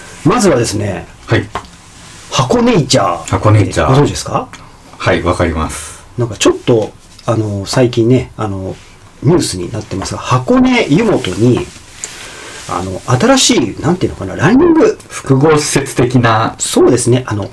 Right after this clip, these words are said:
Speaker 1: 一応、箱根湯本に新しくできるアウトドア拠点施設、
Speaker 2: うん。
Speaker 1: 箱根イチャーベースっていうらしいです。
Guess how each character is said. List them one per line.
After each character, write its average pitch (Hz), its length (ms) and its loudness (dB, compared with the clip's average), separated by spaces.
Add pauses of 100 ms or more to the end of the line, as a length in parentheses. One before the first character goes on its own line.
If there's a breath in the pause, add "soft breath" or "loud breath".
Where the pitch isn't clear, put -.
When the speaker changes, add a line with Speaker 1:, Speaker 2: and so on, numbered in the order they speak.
(140)
Speaker 1:
一 - 340 -2
応、 - 280 4
箱 - 320 0
根 233 120 4
湯 240 120 4
本 156 200 2
に 101 100 0
新 156 220 2
し - 120 -2
く - 80 -8
で 101 80 -6
き 107 100 -4
る 107 100 -2
ア 139 140 2
ウ 202 80 -2
ト 190 100 2
ド 185 140 4
ア 170 60 2
拠 - 120 -2
点 160 240 4
施 - 120 -2
設、 95 240 0
Speaker 2:
う 90 80 0
ん。 87 160 -4
Speaker 1:
箱 113 340 0
根 170 160 4
イ 165 80 2
チ 165 120 2
ャ 143 100 4
ー 120 60 -2
ベ 131 100 4
ー 120 100 2
ス - 340 -4
っ - 40 -20
て 107 100 -4
い 110 220 -2
う 127 80 6
ら 113 80 0
し - 120 -2
い 90 40 -6
で 80 60 -12
す。 - 280 -6